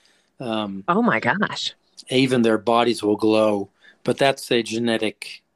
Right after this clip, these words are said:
Speaker 2: Right.
Speaker 1: manipulation.
Speaker 2: Right. Okay. So back to the, the Patterson Gimlin film. Do you believe that it's real?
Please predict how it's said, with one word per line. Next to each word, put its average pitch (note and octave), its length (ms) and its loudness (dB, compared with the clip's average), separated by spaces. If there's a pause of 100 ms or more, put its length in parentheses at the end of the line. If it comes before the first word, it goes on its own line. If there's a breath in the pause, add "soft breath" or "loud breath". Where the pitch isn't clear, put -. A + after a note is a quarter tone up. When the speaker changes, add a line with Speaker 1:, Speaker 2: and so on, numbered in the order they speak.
(120)
Speaker 2:
Right. A#2+ 160 0
Speaker 1:
manipulation. C3+ 760 0 (240)
Speaker 2:
Right. D#3 320 0 (320)
Okay. F3+ 480 2
So F#3 400 2 (600 soft breath)
back F3+ 260 2 (100)
to G3+ 340 2
the, F3 380 4 (180)
the F3+ 80 2
Patterson A3+ 600 2
Gimlin D#3 420 2
film. - 360 -2 (220)
Do F3+ 100 2
you F3+ 200 6
believe E3+ 500 4
that E3+ 160 2
it's E3+ 160 -4
real? F#3+ 300 4